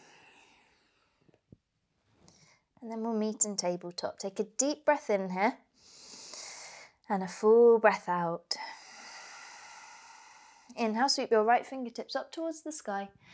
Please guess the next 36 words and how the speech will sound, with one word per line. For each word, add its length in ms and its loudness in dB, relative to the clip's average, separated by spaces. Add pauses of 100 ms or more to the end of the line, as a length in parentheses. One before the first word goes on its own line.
(240)
And 100 -2
exhale, 300 -2
thread 500 2
your 120 2
arm 320 6
underneath 480 -2
your 120 2
left 280 0
one, 220 -2 (120)
bringing 300 0
the 60 0
palm 340 2
to 100 -2
face 300 4
the 100 -14
ceiling. 500 0 (400)
You 140 0
can 160 2
tent 240 2
your 100 6
left 240 6
palms 400 2
and 140 -2
crawl 240 2
them 140 4
forward 400 8
if 120 0
you 100 0
want 120 2
to 60 4
deepen 420 2
the 80 2
stretch 340 0
a 40 0
little 260 -4
bit. 160 0